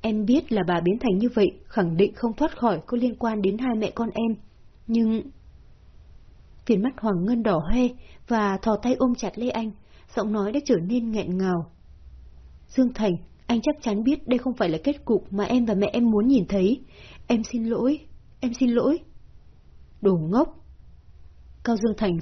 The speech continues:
siết tay ôm chặt cô vào trong lòng mình thêm. "Anh đã biết em sẽ ôm lấy chuyện này vào người mình.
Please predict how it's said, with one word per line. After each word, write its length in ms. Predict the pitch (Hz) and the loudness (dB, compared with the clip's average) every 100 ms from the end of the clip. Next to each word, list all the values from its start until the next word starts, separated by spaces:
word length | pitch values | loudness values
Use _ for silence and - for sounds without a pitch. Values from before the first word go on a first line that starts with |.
| - | -4
siết 120 | 302 - | -8 -4
tay 240 | 233 208 - - | -4 -4 -6 -2
ôm 180 | 254 | -2
chặt 240 | - - - | -2 -6 -2
cô 140 | 254 | 0
vào 140 | 247 - | 0 -2
trong 220 | 254 233 | -2 -2
lòng 220 | 175 175 | 0 0
mình 140 | 170 - | 0 0
thêm. 220 | 226 208 - - - - - - - - - | 0 0 -4 -12 -14 -20 -20 -20 -20 -14 -6
"Anh 160 | 214 | -4
đã 80 | 208 208 | -4 0
biết 180 | 254 - - - | 2 0 -4 -4
em 140 | 226 | -4
sẽ 120 | 240 | 0
ôm 180 | - 226 | 0 2
lấy 120 | 247 | 2
chuyện 240 | 262 190 185 | 0 0 0
này 160 | 180 | 0
vào 120 | 170 175 | 0 0
người 220 | 180 175 | 2 2
mình. 280 | 175 175 | 2 2